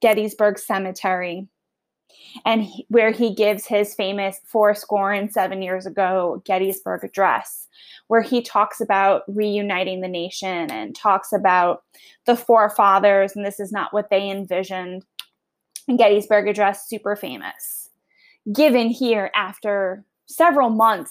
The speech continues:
after the Battle of Gettysburg. And if it sounds, again, like Miss Duffy's coming up with little tidbits of history, and I am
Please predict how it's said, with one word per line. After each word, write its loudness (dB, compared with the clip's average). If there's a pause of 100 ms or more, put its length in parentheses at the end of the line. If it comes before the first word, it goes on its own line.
after -2
the -2
Battle -2
of -8
Gettysburg. -10 (440)
And 0
if 0 (1300)
it -2
sounds, -2 (240)
again, 0
like -6 (360)
Miss -10
Duffy's -2
coming -4
up -4
with -20
little 0
tidbits -6
of -12
history, -8 (260)
and 2
I 4
am -4